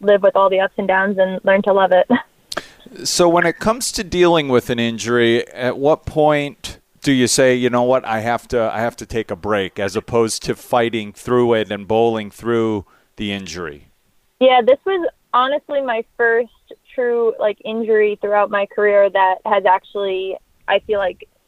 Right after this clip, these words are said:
Speaker 1: debilitated my performance, like, my act-, actually hurt my bowling, where I've had other smaller injuries that I've been able to compete through, no,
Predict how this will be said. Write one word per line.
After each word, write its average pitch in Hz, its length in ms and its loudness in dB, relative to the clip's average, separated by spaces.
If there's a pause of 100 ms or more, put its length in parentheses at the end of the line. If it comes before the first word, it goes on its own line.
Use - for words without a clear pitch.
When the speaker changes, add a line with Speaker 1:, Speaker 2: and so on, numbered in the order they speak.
(440)
Speaker 1:
debilitated 202 720 -2
my 180 400 0
performance, 202 720 -2
like, 196 220 0
my 196 160 0
act-, 190 320 -2
actually 202 560 -2
hurt 214 260 0
my 190 160 -4
bowling, 196 460 -4 (320)
where 240 120 4
I've 180 300 0 (100)
had 247 200 -6
other 214 300 -8 (180)
smaller 226 260 -6
injuries 202 420 -12
that 196 100 -6
I've 190 100 -6
been 196 80 -12
able 196 220 -6
to - 100 -20
compete 208 360 -6
through, 190 220 2
no, 180 220 2